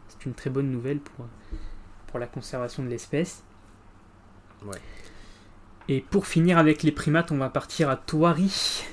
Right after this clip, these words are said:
Speaker 1: qui a vu naître un petit lémur couronné, donc le quinze mai dernier aussi. Alors, euh, celui-ci, il n'est pas encore visible.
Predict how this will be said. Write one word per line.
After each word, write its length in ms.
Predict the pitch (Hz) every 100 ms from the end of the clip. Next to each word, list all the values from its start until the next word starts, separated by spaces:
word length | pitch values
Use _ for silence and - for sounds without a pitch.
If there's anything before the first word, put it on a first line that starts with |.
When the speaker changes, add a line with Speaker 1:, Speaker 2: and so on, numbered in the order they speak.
| -
Speaker 1:
qui 180 | - 147
a 40 |
vu 140 | 127 139
naître 320 | 156 165 143
un 80 | 135
petit 400 | - 180 - 180
lémur 380 | 160 160 -
couronné, 480 | - 175 160 147 147 - - - - - -
donc 200 | 127 -
le 60 |
quinze 340 | 127 - 156 143
mai 140 | 139
dernier 340 | 131 127 131 131
aussi. 300 | 120 - 160 - - - - - - -
Alors, 300 | 147 127 123
euh, 40 | 131
celui-ci, 480 | - 135 139 - 156
il 60 |
n'est 80 | 120
pas 200 | - -
encore 300 | 147 147 139
visible. 400 | 139 127 156 175